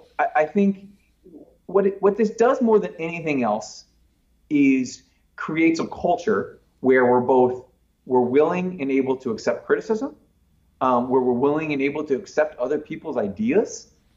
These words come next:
um, and, um, we listen to each other, right? And I think that's really hard to build, and I give, I give Jeff a lot of credit for being able to, you know, in, in kind of inoculate that culture. Um, but I would say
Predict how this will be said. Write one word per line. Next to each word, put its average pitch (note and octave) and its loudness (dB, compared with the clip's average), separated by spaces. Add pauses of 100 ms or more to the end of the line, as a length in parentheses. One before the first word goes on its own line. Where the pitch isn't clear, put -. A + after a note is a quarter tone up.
(180)
um, A#2+ 2 (140)
and, C3 -4 (380)
um, B2 0
we C#3+ 0
listen D#3+ -2
to B2+ 0
each A2 0
other, F2+ -2 (420)
right? A#2+ 2
And B2+ 0
I C3 0
think D3 -4
that's D3+ 0
really C#3+ 2
hard C3+ 4
to A#2 -2
build, A2+ 0
and A#2 -4
I A#2 -6
give, A#2+ -2
I B2 -2
give B2 0
Jeff C3 0
a - -2
lot A2+ 2
of - -10
credit - 0
for B2 -4
being B2+ -4
able A2+ -6
to, A2+ -8
you B2+ -6
know, A2 -6
in, D3 -2
in C3+ -4
kind A#2+ 4
of A2+ -2
inoculate A2+ -2
that G#2 -2
culture. D#3+ -2 (420)
Um, A2+ 2 (400)
but C3 0
I C#3+ 2
would D#3+ -4
say C#3 -2